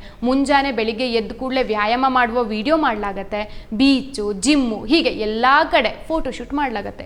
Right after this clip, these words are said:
ಕೊನೆಗೆ ಫೋಟೋಶೂಟ್ ಮಾಡುವಂಥ ಫೋಟೋವನ್ನು ಕೂಡ ಶೂಟ್ ಮಾಡ್ಲಾಗತ್ತೆ. ಅಕ್ಕಿಯ ಬ್ಯಾಗ್ನಿಂದ ಹಿಡಿದು ಕೋವಿಡ್ ಲಸಿಕೆ ತನಕ ಎಲ್ಲಿ ಹೋದ್ರೂ ಕೂಡ ಮೋದಿ ಚಿತ್ರವನ್ನ ನಾವು ನೋಡ್ಬೋದು. ಒಟ್ನಲ್ಲಿ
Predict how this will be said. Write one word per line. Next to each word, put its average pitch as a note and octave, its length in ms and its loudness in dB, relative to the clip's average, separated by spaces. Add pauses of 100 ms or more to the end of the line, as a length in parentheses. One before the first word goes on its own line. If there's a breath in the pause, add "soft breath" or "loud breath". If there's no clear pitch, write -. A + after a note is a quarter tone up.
(100)
ಕೊನೆಗೆ C#4 440 4 (300 loud breath)
ಫೋಟೋಶೂಟ್ G4+ 680 4
ಮಾಡುವಂಥ E4+ 360 6 (160)
ಫೋಟೋವನ್ನು G#4 500 6
ಕೂಡ G#4 180 6 (120)
ಶೂಟ್ A4+ 200 6
ಮಾಡ್ಲಾಗತ್ತೆ. G3 580 -6 (520 soft breath)
ಅಕ್ಕಿಯ F#4 360 4 (160)
ಬ್ಯಾಗ್ನಿಂದ D4 460 2
ಹಿಡಿದು A#3 360 -2 (180)
ಕೋವಿಡ್ F4+ 440 6
ಲಸಿಕೆ G4 460 4
ತನಕ G#3+ 260 0 (720 loud breath)
ಎಲ್ಲಿ F#4 180 8
ಹೋದ್ರೂ F4+ 360 6
ಕೂಡ B3 240 0 (180)
ಮೋದಿ D4+ 280 4
ಚಿತ್ರವನ್ನ A#3+ 520 -2
ನಾವು E4+ 200 0
ನೋಡ್ಬೋದು. G#3 480 -2 (460 loud breath)
ಒಟ್ನಲ್ಲಿ E4+ 480 4